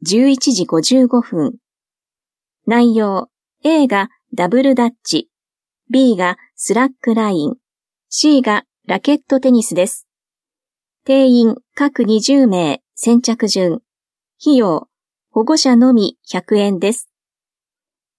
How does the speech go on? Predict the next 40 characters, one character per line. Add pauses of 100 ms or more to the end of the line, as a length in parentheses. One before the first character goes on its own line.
(420)
G、 (520)
上
石
神
井
体
育
館、 (440)
対
象、 (200)
四
歳
児
か
ら
小
学
生。 (600)
五
月
二
十
五
日
土
曜
日、 (320)
午
前
九
時
半
か
ら
十
一
時
半。 (720)
内
容、